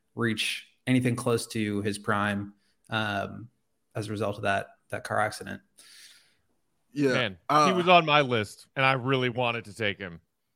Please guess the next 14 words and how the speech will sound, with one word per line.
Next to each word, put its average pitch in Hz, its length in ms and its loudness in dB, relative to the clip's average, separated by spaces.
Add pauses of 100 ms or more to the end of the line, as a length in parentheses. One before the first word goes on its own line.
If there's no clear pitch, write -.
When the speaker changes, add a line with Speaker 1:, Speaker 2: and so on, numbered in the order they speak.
(300)
Speaker 2:
Ditto, 170 640 10
right 156 340 6
here. 170 240 10
He 180 140 2
was 170 180 4
my 160 160 10
starting 165 400 6
guard. 139 420 6
Yeah, 139 240 2
so 143 120 2
you, 139 240 4
<laughs> - 60 -12
you 165 340 2
just 147 320 -4